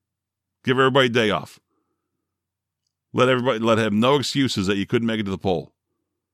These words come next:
And I think you see voting numbers rise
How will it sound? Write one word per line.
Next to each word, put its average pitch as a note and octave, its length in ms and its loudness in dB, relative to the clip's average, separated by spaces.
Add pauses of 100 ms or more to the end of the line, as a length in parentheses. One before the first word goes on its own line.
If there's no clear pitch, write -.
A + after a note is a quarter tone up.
(140)
And F#2+ 160 -4
I G2 100 -4
think G#2+ 200 -4
you G#2 100 -4
see F#2+ 380 -2 (400)
voting G#2+ 480 -2
numbers F#2+ 500 -4
rise F#2+ 400 -4